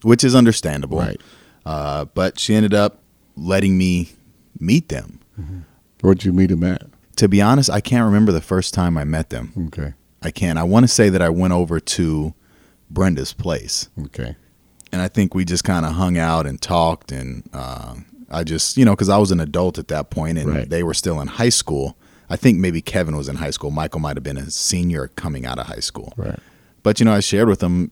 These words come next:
Speaker 1: the same thing I just said now, was like,
Speaker 2: Right.
Speaker 1: we're all innocent bystanders in this, but we are related by blood. Like,
Speaker 2: Right.
Speaker 1: I know there's been a lot of time missed out, but I'd like to get to know you. Um,
Speaker 2: Right.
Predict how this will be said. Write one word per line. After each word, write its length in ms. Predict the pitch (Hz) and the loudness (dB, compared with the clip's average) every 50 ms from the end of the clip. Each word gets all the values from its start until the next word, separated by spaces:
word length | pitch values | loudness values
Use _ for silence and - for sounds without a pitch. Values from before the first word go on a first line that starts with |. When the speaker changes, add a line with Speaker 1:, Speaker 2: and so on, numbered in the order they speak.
| _ - | _ -6
Speaker 1:
the 80 | 85 85 | -2 0
same 240 | - 104 95 90 | 2 2 2 0
thing 160 | 82 92 90 90 | 0 0 0 0
I 80 | 85 | 0
just 300 | 80 73 - 85 - - | -2 -2 -4 -4 -2 0
said 200 | - 90 82 76 | 0 0 0 0
now, 260 | 78 82 95 110 92 | 0 0 0 2 0
was 220 | 69 71 73 71 78 | 0 0 -2 -2 -2
like, 200 | 78 73 71 101 | -2 -2 -2 -2
Speaker 2:
Right. 180 | 82 65 - - - - - _ _ _ _ _ _ _ - | -4 -6 -8 -10 -16 -20 -20 _ _ _ _ _ _ _ -2
Speaker 1:
we're 260 | 80 92 98 98 101 | 2 4 6 6 8
all 180 | 95 92 95 | 6 6 4
innocent 400 | 92 95 92 90 - - 90 80 | 4 4 2 2 0 -2 -4 -2
bystanders 560 | 69 73 85 90 90 - 87 85 80 78 71 76 | -2 -2 -2 -2 -2 -2 -2 -2 -4 -4 -4 -4
in 120 | 78 78 | -4 -4
this, 140 | 78 80 - | -4 -6 -6
but 140 | - - 78 | -6 -6 -4
we 180 | 76 78 82 82 | -4 -2 -2 0
are 320 | 78 78 78 78 78 69 - _ _ _ _ _ - - | 0 0 0 0 -2 -4 -8 _ _ _ _ _ -18 -12
related 480 | 76 80 82 73 73 87 104 101 82 73 | -8 -6 -4 -2 0 2 2 2 0 0
by 160 | 73 76 76 | -2 -4 -4
blood. 460 | 69 - 73 82 117 113 - - - - | -4 -4 -2 0 0 0 -2 -4 -8 -6
Like, 180 | 69 65 65 | -2 -2 -2
Speaker 2:
Right. 200 | 64 - - - - - - | -2 -2 -6 -12 -18 -14 -10
Speaker 1:
I 100 | - 82 | -6 -4
know 200 | 85 85 87 85 | -2 -2 -2 -2
there's 180 | 80 82 78 | -4 -4 -6
been 140 | 69 80 78 | -6 -6 -6
a 60 | 76 | -6
lot 240 | 76 76 80 82 76 | -4 -2 -2 -2 -2
of 80 | 69 - | -4 -6
time 400 | - 92 90 98 101 90 76 76 | -6 -6 -4 -2 -2 -2 -2 -4
missed 280 | 76 73 - - - | -4 -4 -4 -4 -4
out, 240 | 73 73 80 85 78 | -4 -4 -4 -4 -4
but 120 | 69 73 67 | -6 -4 -4
I'd 220 | 73 92 104 92 | -2 -2 0 0
like 180 | 80 76 76 - | -2 -2 -4 -4
to 100 | - 71 | -8 -8
get 140 | 73 73 | -8 -8
to 80 | - - | -8 -8
know 180 | 73 73 73 76 | -6 -6 -4 -4
you. 260 | 78 76 80 82 78 | -4 -4 -4 -4 -4
Um, 220 | 71 69 71 - - | -4 -6 -6 -6 -8
Speaker 2:
Right. 120 | - 69 | -8 -10